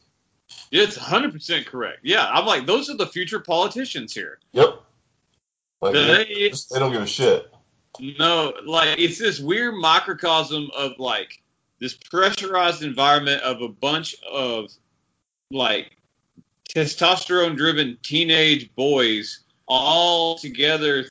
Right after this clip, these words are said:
Speaker 1: thinking that they're really awesome, a-, and,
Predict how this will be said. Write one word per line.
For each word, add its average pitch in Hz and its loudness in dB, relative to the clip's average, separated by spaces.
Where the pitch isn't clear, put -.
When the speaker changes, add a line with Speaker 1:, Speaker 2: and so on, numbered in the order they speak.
Speaker 1:
thinking 151 -4
that 120 -2
they're 120 -4
really 147 -2
awesome, 110 -2
a-, 127 -2
and, 117 0